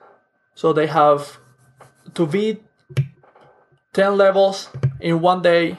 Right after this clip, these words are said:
and they will get, um, infinite power for one week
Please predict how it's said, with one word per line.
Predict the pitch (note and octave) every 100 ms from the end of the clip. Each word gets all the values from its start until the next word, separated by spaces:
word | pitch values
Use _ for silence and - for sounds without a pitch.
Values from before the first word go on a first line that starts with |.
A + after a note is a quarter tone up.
| -
and | E3+ D3+
they | D#3
will | D3+ D3+
get, | D3+ D3 D3 D3 D3+ D#3 D#3+ - - - _ -
um, | D#3 D3 D3 C#3+ _
infinite | E3+ E3+ F3 E3+ D3
power | D#3 D3 D3+ E3 E3+ _ _ _ _
for | E3 E3 D#3+
one | D#3 D#3+ D#3
week | D#3 - -